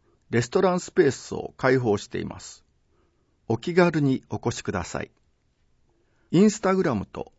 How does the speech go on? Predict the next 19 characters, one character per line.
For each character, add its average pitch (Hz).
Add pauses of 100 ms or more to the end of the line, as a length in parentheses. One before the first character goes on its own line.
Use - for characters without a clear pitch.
(200)
Facebook 175
の - (260)
二 110
次 147
元 170
コ 143
ー -
ド 107
が 98
あ 90
り -
ま -
す。 - (1700)
二 123
次 180
カ 190
フ 170
ェ -
は、 139